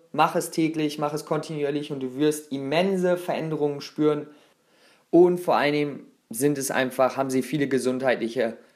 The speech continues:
Vorteile, Aspekte. Und ja,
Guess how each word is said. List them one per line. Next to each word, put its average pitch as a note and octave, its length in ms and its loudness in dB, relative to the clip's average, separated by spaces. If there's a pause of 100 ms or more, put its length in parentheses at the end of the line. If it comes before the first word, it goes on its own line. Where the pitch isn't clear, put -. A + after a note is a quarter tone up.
Vorteile, E3 720 4
Aspekte. B2+ 800 0 (600)
Und G#2 680 -4 (160)
ja, G3+ 220 -2